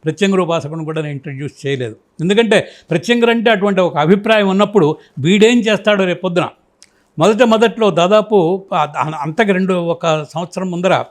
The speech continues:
రోడ్డు మీద చైతన్యపురిలోనే ఉంటూ నేను నడుస్తుంటే ముందు వద్దు ఎదురుగుండా వస్తున్నటువంటి వాడు ఎందుకో మొహం గిట్ట చూసి దబిక్కన పక్క నుంచి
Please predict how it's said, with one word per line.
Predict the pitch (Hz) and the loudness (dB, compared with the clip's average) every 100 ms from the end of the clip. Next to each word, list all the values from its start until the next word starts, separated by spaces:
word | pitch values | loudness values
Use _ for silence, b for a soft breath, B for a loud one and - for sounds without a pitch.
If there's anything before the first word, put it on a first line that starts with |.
| _ _ _ _ _ | _ _ _ _ _
రోడ్డు | 185 240 247 | 4 4 2
మీద | 233 170 | -2 -2
చైతన్యపురిలోనే | 185 202 190 190 190 180 | -4 -2 -4 -2 -2 -2
ఉంటూ | 180 180 | -6 -6
నేను | 180 156 | -6 -6
నడుస్తుంటే | 143 156 185 - 214 214 180 147 175 | -4 -4 -4 -4 -4 -2 -2 -2 -4
ముందు | 156 214 | -8 -6
వద్దు | 226 202 185 135 b b b - | -4 -6 -10 -12 b b b -6
ఎదురుగుండా | 180 247 262 262 269 | -2 -2 0 2 4
వస్తున్నటువంటి | 226 214 226 196 208 | 2 0 -8 -4 -2
వాడు | 220 226 | 0 0
ఎందుకో | 196 226 262 | -2 0 0
మొహం | 214 175 226 202 | 0 0 -2 -2
గిట్ట | 190 | -2
చూసి | 190 202 220 - 202 147 | -2 0 -4 -8 -10 -2
దబిక్కన | 185 233 226 | -2 -2 -4
పక్క | - - 226 | -4 -6 -4
నుంచి | 220 214 | -6 -6